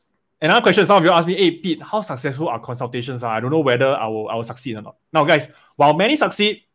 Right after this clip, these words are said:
I want to say there are those who didn't, okay? And usually those who didn't is because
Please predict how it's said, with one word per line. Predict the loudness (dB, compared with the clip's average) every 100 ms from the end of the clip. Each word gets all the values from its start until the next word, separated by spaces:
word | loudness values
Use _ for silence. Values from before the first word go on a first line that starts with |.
| -6
I | -2
want | 0
to | 0
say | 0 2
there | 0 0
are | -2 0
those | 0 0 -2
who | -10 -8
didn't, | -6 -4 -6 -8 _ -10
okay? | -6 -6 -8 _ 0
And | 0 2
usually | 0 2 2 2 -2 0
those | 0 0
who | 0
didn't | 0 0 -2
is | -8
because | -6 -2 0